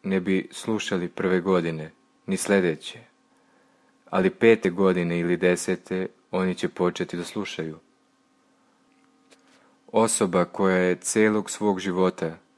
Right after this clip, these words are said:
radila ono što je trebalo, lako može reći: „Ja sam svoj život proživeo. Vidim da ono za što sam se molio nije po volji Božjoj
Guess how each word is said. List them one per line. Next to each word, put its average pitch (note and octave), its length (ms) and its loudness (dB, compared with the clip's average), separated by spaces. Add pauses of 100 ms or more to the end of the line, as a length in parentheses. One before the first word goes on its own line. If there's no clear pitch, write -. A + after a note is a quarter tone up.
(320)
radila F#2+ 460 2
ono G2 220 2
što - 180 -4
je F2 100 -2
trebalo, F2 560 -2 (640)
lako F#2+ 280 0
može G2 300 2
reći: F2 420 -2 (1300)
„Ja G#2+ 220 2
sam G#2+ 140 -4
svoj G#2 260 0
život F#2+ 360 0
proživeo. F2 640 -2 (1160)
Vidim G#2+ 580 0
da F#2+ 240 2
ono F#2+ 480 2
za F#2 180 -4
što F2+ 160 -6
sam F2+ 160 -6
se - 160 -4
molio F#2 560 2 (420)
nije F#2 260 2
po F#2+ 140 -6
volji F#2 280 2
Božjoj D#2+ 640 -4